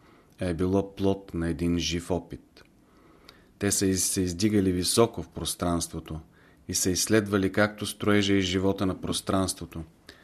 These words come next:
така и строежа и живота на Слънчевата система като цяло, също строежа и живота на всяка планета отделно.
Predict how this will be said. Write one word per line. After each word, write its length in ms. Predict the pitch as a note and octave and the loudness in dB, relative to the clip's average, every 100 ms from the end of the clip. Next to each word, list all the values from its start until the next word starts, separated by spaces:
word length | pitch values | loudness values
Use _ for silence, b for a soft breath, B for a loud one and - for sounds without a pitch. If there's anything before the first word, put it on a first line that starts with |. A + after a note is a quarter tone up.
| B | B
така 260 | - - G2+ | -6 0 0
и 60 | G2 | 0
строежа 560 | - G#2 G2+ F#2+ F#2+ - - - | 0 2 2 0 -6 -10 -20 -8
и 100 | F#2+ | -4
живота 460 | E2+ F2+ F#2 F#2+ F#2+ | -2 0 0 0 -2
на 100 | F2+ | -2
Слънчевата 640 | - F#2+ F2+ F#2+ F2+ F2 | 0 0 0 -2 -2 -6
система 500 | - E2+ - F#2 F2+ | -6 -6 -2 -2 -2
като 220 | F2 E2+ | -6 -10
цяло, 440 | - - F2+ E2 D#2 - b b b b b - | -4 0 0 0 -6 -16 b b b b b -12
също 400 | - G#2+ G#2 G#2+ | -2 0 0 -4
строежа 580 | - G#2 G2 G2 G2 G#2 - b b b | -6 2 2 4 0 -6 -14 b b b
и 80 | - | -4
живота 480 | F2 F#2 F#2+ F#2+ F#2+ | -2 0 0 0 -2
на 80 | F2+ | -2
всяка 400 | - G2 F#2 F#2+ | -2 -2 -2 -6
планета 480 | - F2+ F2 F2 F2 | -4 -2 -2 -2 -4
отделно. 560 | D#2 D2+ E2+ D#2 C#2+ | -2 -2 -2 -2 -6